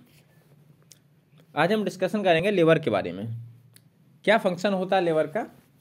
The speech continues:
ठीक है, और किस कंडीशन में लिवर डैमेज होता है, किस कंडीशन में क्रॉनिक हो जाता है सिरोसिस, ठीक है। देखो लिवर, अगर बॉडी का अगर कोई पूछता है सबसे लार्जेस्ट ग्लैंड कौन सा है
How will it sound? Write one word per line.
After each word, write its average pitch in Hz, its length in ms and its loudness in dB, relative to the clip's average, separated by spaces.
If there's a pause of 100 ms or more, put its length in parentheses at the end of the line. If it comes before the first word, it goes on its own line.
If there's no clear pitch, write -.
(920)
ठीक 160 140 -6
है, 370 60 -4
और 151 300 0
किस 202 240 -10
कंडीशन 160 380 -2
में 196 180 -2
लिवर 165 340 0 (100)
डैमेज 139 360 0
होता 160 240 0
है, 208 220 -2 (340)
किस 160 120 -10
कंडीशन 143 380 -6
में 190 140 -4 (440)
क्रॉनिक 147 320 -2
हो 143 100 0
जाता 131 220 -2
है 202 80 -2
सिरोसिस, 117 520 -6
ठीक 180 100 -4
है। 285 120 -6 (880)
देखो 190 160 4
लिवर, 175 420 4
अगर 202 300 -2
बॉडी 170 360 0
का 202 140 2
अगर 190 180 -2
कोई 190 160 -2
पूछता 170 320 -2
है 196 40 -2
सबसे 190 280 -2
लार्जेस्ट 151 460 0
ग्लैंड 165 360 2
कौन 160 200 0
सा 165 120 -4
है 247 220 -6